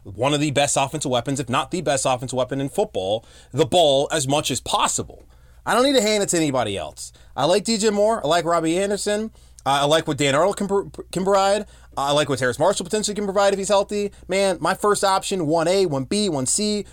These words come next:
one all the way to Z, it doesn't even matter. It is Christian McCaffrey. I want that dude having the ball as much as possible.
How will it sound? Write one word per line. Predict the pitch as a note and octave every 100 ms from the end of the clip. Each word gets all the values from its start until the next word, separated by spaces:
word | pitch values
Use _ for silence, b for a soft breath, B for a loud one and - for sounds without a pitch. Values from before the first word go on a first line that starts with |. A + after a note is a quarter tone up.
| B
one | C#3 F#3
all | F#3+ G3
the | F#3+
way | F#3+
to | C#3+
Z, | D3+ G#3
it | G3
doesn't | F#3+ F#3+ F#3
even | C#3+
matter. | D#3 G#3+ E3 D#2 - b b -
It | F#3 F#3
is | F#3+
Christian | - G3 F#3 - E3+
McCaffrey. | D3+ D#3 E3+ - G2+
I | D3
want | F3 F3
that | F3 E3
dude | F3 D#3+
having | D#3 D#3
the | D3
ball | A#2+ D3+ D3
as | G#2+
much | A#2+ D3 - B2+
as | C3+ -
possible. | - - E3 E3 A2 D#2+ -